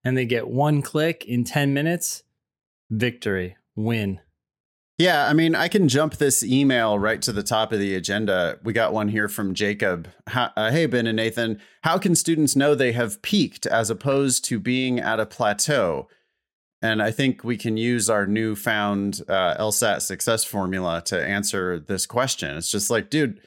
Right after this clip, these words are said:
Speaker 2: are you getting clicks or are you not getting clicks? If, if you're, if the time that you're spending is leading to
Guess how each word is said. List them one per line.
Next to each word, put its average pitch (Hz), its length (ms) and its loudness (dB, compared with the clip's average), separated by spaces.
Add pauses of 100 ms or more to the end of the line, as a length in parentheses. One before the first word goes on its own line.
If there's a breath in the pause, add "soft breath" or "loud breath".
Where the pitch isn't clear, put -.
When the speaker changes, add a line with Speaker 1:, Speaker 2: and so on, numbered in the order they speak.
(440 soft breath)
Speaker 2:
are 123 220 4
you 131 260 0
getting 127 400 0
clicks - 640 -2
or 113 320 0
are 110 220 2
you 110 320 -2
not 107 380 -2
getting 98 360 0
clicks? 101 460 0
If, 104 260 -4 (160)
if 123 260 0
you're, 117 380 -4 (720)
if 127 280 -2
the - 100 2
time 170 460 2
that 165 120 2
you're 127 120 0
spending 117 800 0
is 101 340 -4
leading 127 540 0
to 110 600 -2